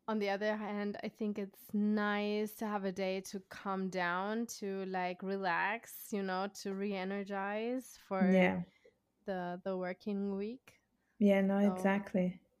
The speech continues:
Speaker 1: it's, um,
Speaker 2: Exactly.
Speaker 1: it's a mix, but I, it's, it's really convenient if you, the supermarket is at least open, you know? Not
Speaker 2: Yeah.
Speaker 1: like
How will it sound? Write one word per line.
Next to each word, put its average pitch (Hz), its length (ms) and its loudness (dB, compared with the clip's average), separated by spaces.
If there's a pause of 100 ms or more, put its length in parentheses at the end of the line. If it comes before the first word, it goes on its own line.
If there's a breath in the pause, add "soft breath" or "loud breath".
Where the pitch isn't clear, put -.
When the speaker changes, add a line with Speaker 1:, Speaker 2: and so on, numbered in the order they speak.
(200)
Speaker 1:
it's, 208 280 -4
um, 190 340 0
Speaker 2:
Exactly. 180 100 0
Speaker 1:
it's 180 160 -2
a 220 60 2
mix, 233 420 2
but 226 200 6
I, 220 280 4 (260)
it's, 220 380 -4 (100)
it's 233 320 2
really 262 640 2 (140)
convenient 226 760 0
if 208 220 -8
you, 202 60 -6 (140)
the 202 100 -2
supermarket 180 760 -6
is 180 160 -12 (140)
at 196 160 -4
least 180 280 -8
open, 180 540 -8
you 196 80 -4
know? 202 280 2
Not 208 240 10
Speaker 2:
Yeah. 180 100 6
Speaker 1:
like 185 180 4